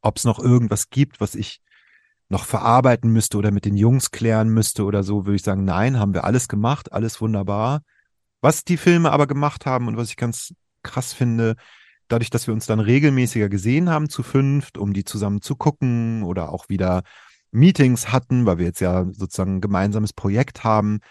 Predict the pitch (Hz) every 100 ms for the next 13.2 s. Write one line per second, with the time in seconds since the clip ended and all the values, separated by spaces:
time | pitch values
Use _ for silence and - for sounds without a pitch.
0 | _ _ _ 123 120 131 131 120 113 110
1 | 101 139 135 - 127 123 156 139 131 -
2 | 113 113 - 110 92 113 131 127 117 127
3 | 131 110 92 90 95 - 98 - 98 101
4 | 104 95 95 101 139 - 92 - 87 87
5 | 90 - 90 90 90 85 87 82 - 87
6 | - _ _ _ - 110 - 131 - 107
7 | 101 - 107 131 170 127 - 151 - 104
8 | 127 131 131 - - 123 - - 117 -
9 | 127 147 127 117 - 110 107 135 151 -
10 | 131 127 127 131 - _ _ _ _ 127
11 | 147 - - 135 156 - - - - -
12 | 117 113 113 - 104 104 - 110 110 143
13 | 165